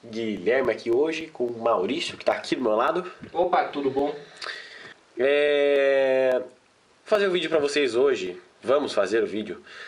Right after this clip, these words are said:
Speaker 1: sobre redes sociais no I O S.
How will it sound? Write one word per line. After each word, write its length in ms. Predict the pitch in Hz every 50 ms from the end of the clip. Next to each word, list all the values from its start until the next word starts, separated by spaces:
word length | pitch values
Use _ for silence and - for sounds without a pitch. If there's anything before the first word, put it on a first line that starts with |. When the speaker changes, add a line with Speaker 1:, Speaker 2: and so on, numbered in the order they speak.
| - - - _ -
Speaker 1:
sobre 600 | - - - - 143 139 110 110 110 107 104 - - - _ _ - -
redes 320 | - 123 143 147 - -
sociais 680 | - 123 113 - - 123 117 131 139 147 139 - - -
no 160 | 104 202 202
I 40 | 202
O 80 | 202 -
S. 220 | - - - -